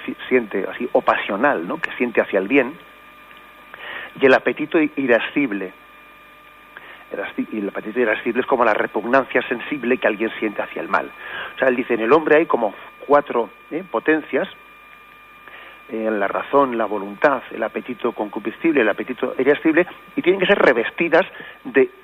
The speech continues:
estas cuatro virtudes. ¿Mm? Y además, como el hombre está enfermo,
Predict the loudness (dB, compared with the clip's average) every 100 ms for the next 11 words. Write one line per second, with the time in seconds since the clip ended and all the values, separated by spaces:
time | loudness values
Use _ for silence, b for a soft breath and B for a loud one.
0 | -6 -4 -2 -4 2 2 2 -10 -12 -16
1 | -14 -10 -10 -10 _ _ _ _ _ _
2 | _ -20 -20 _ _ _ _ _ _ _
3 | _ _ _ _ -16 -4 -4 -2 0 0
4 | 2 2 2 4 2 0 -4